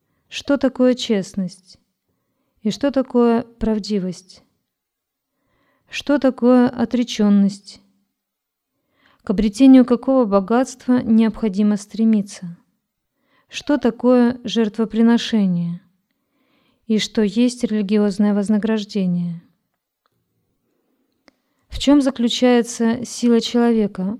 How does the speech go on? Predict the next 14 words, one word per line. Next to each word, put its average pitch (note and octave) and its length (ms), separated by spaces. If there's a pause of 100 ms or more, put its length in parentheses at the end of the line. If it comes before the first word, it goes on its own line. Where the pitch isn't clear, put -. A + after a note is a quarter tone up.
о G3+ 40
владыка? G3 680 (1040)
Что - 240
такое G#3 420
успех A#3 480 (760)
и G#3+ 100
что C4 180
такое C4 380
выгода, F#3+ 600 (260)
о A#3 100
Кешава? F#3+ 640 (1160)
Чем C4+ 280
является G3+ 680
изучение? F#3 880